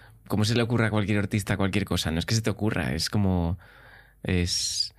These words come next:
es otra historia, ¿no? Como es como una, no sé, cosa más a largo plazo. Porque parece que te lo preguntan como, como si un día, yo creo que hay gente que lo piensa real.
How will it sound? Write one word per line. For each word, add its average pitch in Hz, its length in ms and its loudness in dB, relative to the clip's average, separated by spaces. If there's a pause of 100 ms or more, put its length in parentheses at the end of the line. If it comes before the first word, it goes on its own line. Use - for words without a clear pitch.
(160)
es - 240 0
otra 104 180 0
historia, 101 440 0
¿no? 87 160 2
Como 98 180 2
es 85 100 -2
como 95 180 2
una, 92 420 2 (1120)
no 98 120 2
sé, 92 340 0
cosa 101 240 0
más 104 320 0
a 104 100 0
largo 101 300 0
plazo. 98 400 0 (240)
Porque 107 160 2
parece 98 220 2
que 110 80 0
te 113 80 2
lo 113 100 2
preguntan 107 400 2
como, 98 260 2 (480)
como 113 220 4
si 117 140 2
un 131 140 6
día, 143 360 0 (440)
yo 117 80 2
creo 151 120 2
que 196 60 6
hay 180 100 6
gente 135 320 2
que 156 40 2
lo 147 120 4
piensa 110 340 4
real. 92 400 2